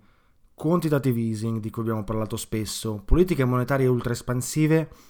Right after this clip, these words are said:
hanno portato a una stabilità dei mercati, a una stabilità economica che nel breve periodo ha reso eroi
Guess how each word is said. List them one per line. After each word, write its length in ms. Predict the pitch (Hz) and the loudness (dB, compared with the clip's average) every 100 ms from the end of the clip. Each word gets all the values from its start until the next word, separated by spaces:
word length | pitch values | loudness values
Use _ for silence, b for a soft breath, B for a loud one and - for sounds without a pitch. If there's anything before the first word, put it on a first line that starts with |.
| b b b b _ _ | b b b b _ _
hanno 360 | - 147 160 165 | -6 -2 0 -2
portato 640 | 139 147 - 123 123 123 | -2 -2 0 0 0 0
a 160 | 117 113 | 2 0
una 220 | 113 117 | 0 -4
stabilità 880 | 113 - 131 127 131 127 139 139 139 - | -6 -4 -2 0 0 2 4 4 0 -8
dei 220 | 123 123 | 0 0
mercati, 680 | 117 104 135 131 139 143 147 | 0 -2 2 2 2 -4 -6
a 80 | |
una 160 | 131 131 | -4 -4
stabilità 640 | 123 117 120 123 120 117 - | -2 -2 -2 0 -2 -2 -8
economica 800 | 120 123 113 107 107 98 107 107 b b b b b _ | -8 -4 -2 -2 -4 -4 -6 -8 b b b b b _
che 180 | - 131 | -2 0
nel 160 | 123 | 2
breve 260 | 123 165 165 | 2 2 4
periodo 480 | 135 123 117 113 113 | 4 4 4 0 -2
ha 140 | 127 | -2
reso 340 | 135 139 123 | 0 0 2
eroi 640 | 127 131 120 117 120 117 | 2 4 4 4 4 0